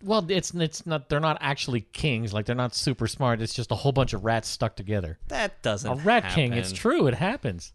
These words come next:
Speaker 2: No, it, it. Come on. Ew. That's the s-, that's the most disgusting thing I've ever seen in my
Speaker 1: <laughs>
Speaker 2: life. Oh my God.
Speaker 1: I've never seen it. I don't wanna see it. I've just heard about it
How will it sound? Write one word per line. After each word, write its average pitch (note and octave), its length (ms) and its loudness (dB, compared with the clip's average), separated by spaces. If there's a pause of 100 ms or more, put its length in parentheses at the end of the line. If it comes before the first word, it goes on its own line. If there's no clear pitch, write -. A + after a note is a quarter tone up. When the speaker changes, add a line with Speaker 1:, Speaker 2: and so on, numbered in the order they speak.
(100)
Speaker 2:
No, D#4+ 280 -4
it, D3 140 -2 (360)
it. - 240 -18
Come E4 240 -4
on. A2+ 440 -10
Ew. C#3+ 400 -6 (640)
That's - 160 -6
the - 80 -10
s-, - 200 0 (200)
that's A3+ 220 0
the G3+ 140 0 (100)
most E3+ 260 2
disgusting G#3 500 4
thing A3 220 6
I've A3 160 8
ever A3+ 200 6
seen B3 260 4
in B3 60 0
my C4 160 2
Speaker 1:
<laughs> D4 220 0
Speaker 2:
life. G#3 360 2
Oh C#4+ 140 0
my G#3 180 4
God. D#3+ 460 0
Speaker 1:
I've C#3 160 0
never E3+ 180 2
seen D3+ 240 2
it. B2+ 160 2
I C3 100 -2
don't D#3 140 -2
wanna E3 180 0
see E3 260 0
it. - 120 2
I've B2+ 160 0
just C3+ 240 -4
heard D#3+ 260 0
about G#2+ 260 0
it A2+ 140 -6